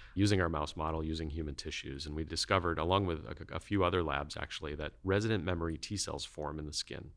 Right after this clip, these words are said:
They're the ones that go in and kill the melanocytes, and then they form resident memory, uh, meaning that they glue themselves into the epidermis and they never leave. So they're responsible for maintaining the disease, and when we treat, we can turn them off, put them asleep,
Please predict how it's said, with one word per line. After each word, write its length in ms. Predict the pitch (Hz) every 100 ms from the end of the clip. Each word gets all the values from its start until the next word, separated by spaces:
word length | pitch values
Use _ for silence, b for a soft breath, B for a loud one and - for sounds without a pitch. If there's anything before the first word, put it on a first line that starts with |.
| - -
They're 140 | - 101
the 60 |
ones 180 | 95 90
that 120 | 85 80
go 180 | 85
in 140 | 85 82
and 100 | 73
kill 220 | - 92
the 60 | 82
melanocytes, 760 | 78 80 80 82 76 71 - -
and 100 | 90
then 120 | 92
they 80 | 104
form 280 | - 110 104
resident 380 | 107 107 90 -
memory, 440 | 113 87 - - -
uh, 100 | 82
meaning 360 | 85 90 85 80
that 120 | 76
they 100 | 82
glue 280 | 85 98 107
themselves 400 | 90 - 87 85
into 140 | 80
the 120 | 80
epidermis 520 | 73 82 92 92 85
and 60 | -
they 60 | 82
never 240 | 80 76
leave. 380 | 76 67 - - - B B B B
So 140 | -
they're 120 | 98
responsible 640 | 127 147 - 107 104 85 78
for 140 | 87
maintaining 560 | 82 82 - 143 170 85
the 100 | 73
disease, 560 | 69 67 73 85 - - -
and 400 | 110 113 107 95
when 180 | 90 90
we 100 | 87
treat, 420 | - 151 175 - -
we 80 | 104
can 140 | -
turn 180 | 113 98
them 120 | 82
off, 300 | 82 135 -
put 80 | -
them 100 | 92
asleep, 400 | 82 - 98 -